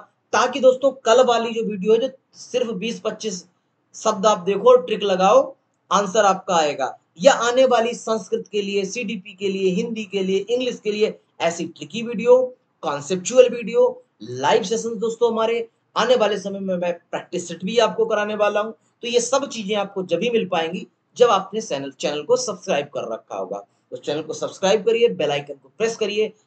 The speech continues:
यदि यहाँ तक आ गए हैं तो वीडियो तो पसंद आई ही आई होगी, तो दोस्तों like वाला button press करिए ताकि हमारी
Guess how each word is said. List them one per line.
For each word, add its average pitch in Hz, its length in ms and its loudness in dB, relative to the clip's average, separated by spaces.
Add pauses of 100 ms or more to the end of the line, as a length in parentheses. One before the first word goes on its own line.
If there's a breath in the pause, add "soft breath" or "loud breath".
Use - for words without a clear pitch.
(160)
यदि 131 160 -6
यहाँ 135 400 -2
तक 226 180 0
आ 214 120 4
गए 202 120 -4
हैं 220 160 -4 (280)
तो 139 60 -12
वीडियो 139 340 -4
तो 165 120 -2
पसंद 160 380 -4
आई 165 140 4
ही 233 140 4
आई 208 180 6
होगी, 190 280 0 (280)
तो 143 60 -8
दोस्तों 139 280 -8
like 185 240 0
वाला 202 220 -2
button 120 300 -6
press 220 200 -6
करिए 107 320 -4 (340)
ताकि 233 300 0
हमारी 190 340 -2